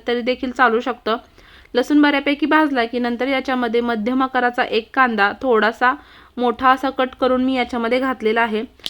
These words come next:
कांदा जर तुम्हाला असा बारीक म्हणजे अशा पद्धतीचा कट करायचा नसेल तर तुम्ही उभा पातळ चिरून घातलात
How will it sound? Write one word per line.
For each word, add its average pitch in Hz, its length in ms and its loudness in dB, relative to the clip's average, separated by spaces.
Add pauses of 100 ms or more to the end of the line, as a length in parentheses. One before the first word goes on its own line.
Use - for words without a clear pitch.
(260)
कांदा 262 300 4
जर 285 200 4
तुम्हाला 277 280 4
असा 285 180 2
बारीक 254 360 2
म्हणजे 233 400 0
अशा 220 240 -6
पद्धतीचा 254 500 -2
कट 254 260 -4
करायचा 247 300 0
नसेल 262 360 0
तर 233 80 -2
तुम्ही 247 260 -2
उभा 233 300 2
पातळ 262 300 2
चिरून 254 340 -2
घातलात 277 300 0